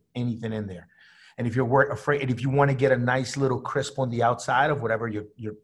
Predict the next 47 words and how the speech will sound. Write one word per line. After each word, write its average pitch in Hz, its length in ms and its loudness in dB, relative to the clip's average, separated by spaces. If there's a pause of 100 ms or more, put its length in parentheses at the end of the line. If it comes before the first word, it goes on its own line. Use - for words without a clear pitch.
throwing 113 240 0
in 120 120 -2
there, 165 340 -2 (320)
just - 200 -10
coat 139 220 2
it 135 40 4
with 120 180 -2
a - 20 -6
little 117 220 -4
bit 110 60 -2
of 107 60 -6
coconut 120 380 -2
oil 127 160 0
before 113 300 -4
you 107 80 -4
put 110 180 -6
it 110 40 -2
in 107 60 -4
the 107 160 -8
air 110 120 0
fryer. 131 500 0 (560)
And 117 160 0
man, 117 220 2
that 120 200 2
machine 110 720 -6
is 104 200 -8
magical. 98 640 -8
It's - 140 -20
probably 131 420 6
my 113 280 -2
favorite 117 580 -8
piece - 280 -20
of - 80 -20
kitchen - 520 -12
equipment. 95 440 -10 (340)
And 113 100 -2
I 127 100 2
make 123 280 -2 (340)
everything 110 400 -2
in 95 100 -6
that 92 220 -8
thing. 90 240 -12 (300)
You 135 100 -2
know, 131 60 4
you 135 80 4
can 131 180 0
throw 120 380 2